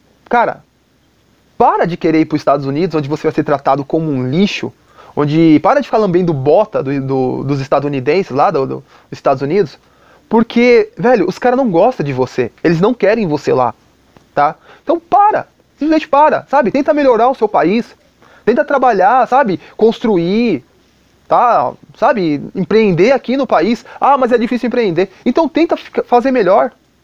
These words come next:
tá? Olha o Ciro Gomes, tá com um projeto de, eh, reindustri-, reindustrialização do país. Beleza? Vota no Ciro. Olha que legal. Você vai fazer seu país melhor.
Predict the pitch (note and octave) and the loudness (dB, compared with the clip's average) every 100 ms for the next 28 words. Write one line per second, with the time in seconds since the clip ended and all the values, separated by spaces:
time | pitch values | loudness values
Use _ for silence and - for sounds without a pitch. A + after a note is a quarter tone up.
0 | - A3 C#4 _ _ - C4+ D4 - C4+ | -2 -2 -2 _ _ -2 0 0 -2 -2
1 | A#3 G#3+ B3+ G3+ G#3+ A#3 A3 G3+ F#3 A3+ | 2 2 2 0 -2 -2 0 2 0 -2
2 | F#3 G#3 G3 E3+ - - B2+ F3 F#3 F3+ | -2 0 2 0 -2 -12 0 4 6 4
3 | F3 E3 D#3 D3 F3 G#3 A3 G3 E3+ - | 4 4 4 2 0 0 -2 -6 -10 -4
4 | D#3 B3 A3 - G#3+ G3 G3 - G#3+ G3 | 0 0 0 0 0 0 -2 -2 -4 -2
5 | E3+ D3 G3+ B3+ - _ _ _ _ _ | 0 0 -2 -4 -12 _ _ _ _ _
6 | _ _ _ _ _ D3+ G3 C#4 F3 B3 | _ _ _ _ _ 0 2 2 0 0
7 | D#4 D#4 - D4+ D4 - _ G#3 G#3 G3 | 0 -4 -2 -2 -2 -8 _ -4 0 0
8 | D3 C3 - _ _ F3 F#3+ G3+ G#3+ G3 | 0 -2 -8 _ _ -2 0 0 0 0
9 | G3 G#3 F#3+ G3 A#3 E3+ | 0 0 0 0 0 0